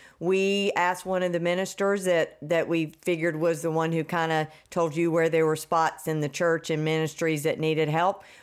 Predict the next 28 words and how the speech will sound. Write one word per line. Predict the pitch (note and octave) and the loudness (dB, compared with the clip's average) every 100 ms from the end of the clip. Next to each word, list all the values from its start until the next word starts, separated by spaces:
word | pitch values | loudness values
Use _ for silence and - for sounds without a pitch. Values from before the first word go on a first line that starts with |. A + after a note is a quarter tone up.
| _ | _
We | F3 E3+ | 0 0
said, | D#3+ F#3 F3 | 0 0 0
"Can | G3 | 0
we | C#4 | 0
come | A4 A#4 B3 | 0 0 2
meet | B3 | 0
with | A#3 A#3 A#3 | 0 -4 0
you?" | A#3 A#3 A3+ - - _ - | 0 0 -2 -8 -20 _ -2
And | G3+ G3 F#3+ F#3+ F#3 F#3 F3+ | 2 4 4 2 0 0 0
he | F#3 F3+ | 2 0
was | F3 | 2
like, | E3+ - | 0 0
"Sure." | - D4+ G3+ - - _ | 0 2 2 0 -8 _
We | G3 | -4
sat | G3 G3+ | 0 2
down | G3 F#3+ | 2 2
and | |
we | F3+ | 0
said, | F3 F3 F3 | 0 2 2
"Okay, | F3+ C#3 | 0 0
we | C3+ F#3 | 0 2
wanna | A3+ A3 G#3+ | 2 2 0
do | F3+ F#3 | 0 -2
something | F#3 E3+ D3+ | -2 -2 -2
together | D3 D#3 D3 C#3+ | 0 0 2 0
as | C#3+ | -2
a | |
couple. | C#3 C#3+ - - | -2 -4 -2 -6